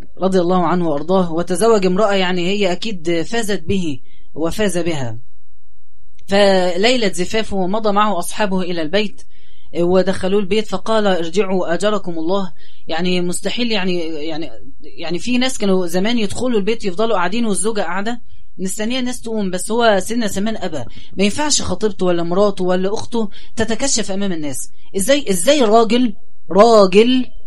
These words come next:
يقبل إن مراته، خطيبته، أخته، أمه تبقى ماشية كشف شعرها ولا جسمها باين ولا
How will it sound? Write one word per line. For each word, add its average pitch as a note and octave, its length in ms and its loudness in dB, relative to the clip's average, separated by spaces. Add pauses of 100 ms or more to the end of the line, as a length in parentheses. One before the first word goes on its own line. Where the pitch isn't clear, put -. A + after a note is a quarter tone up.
يقبل G#3+ 420 0
إن F3+ 340 -2
مراته، G#3+ 420 0
خطيبته، G3 720 0
أخته، G#3+ 420 0
أمه B3 300 0 (640)
تبقى G#3 260 4
ماشية G#3+ 520 2
كشف A3 440 -2
شعرها F#3 520 2
ولا F3+ 200 4
جسمها F3+ 560 0
باين G3 460 0
ولا F3 440 0